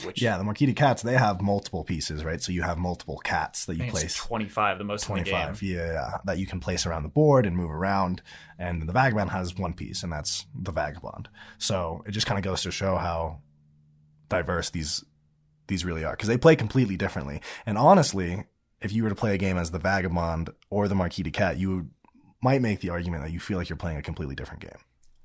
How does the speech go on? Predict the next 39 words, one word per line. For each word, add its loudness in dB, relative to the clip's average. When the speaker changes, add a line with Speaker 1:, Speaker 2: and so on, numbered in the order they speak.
Speaker 1:
Absolutely. -4
And -6
I -4
think -10
that's -6
one -4
of -4
the -4
huge -6
selling -2
points -8
of -6
Root, -6
that -2
the -6
replayability -4
is, -2
the 2
replayability 2
by 4
itself, -2
like, -8
if -14
you -8
just -4
play -2
the -4
cat 0
every -2
game, -6
is -12
pretty, -2
the -6
Marquis -2
de -2
Cat -4
every -6
single -4
game, -4